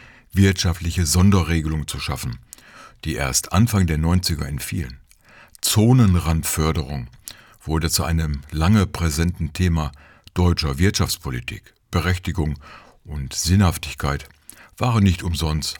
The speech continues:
häufig umstritten. Doch nur in einem Teil des Buches geht es um Politik und Wirtschaft.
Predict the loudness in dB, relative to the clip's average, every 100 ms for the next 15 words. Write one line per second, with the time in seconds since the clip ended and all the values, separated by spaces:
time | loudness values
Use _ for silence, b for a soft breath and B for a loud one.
0 | _ 0 2 2 -2 -10 -12 -10 -8 -8
1 | -10 _ _ _ _ _ _ B B B
2 | -8 0 0 0 2 4 4 2 2 2
3 | 2 0 2 0 -2 -2 0 2 -2 -4
4 | B B B B 0 2 2 0 -4 -2
5 | 2 2 2 0 0 2 0 0 -6 -10
6 | -20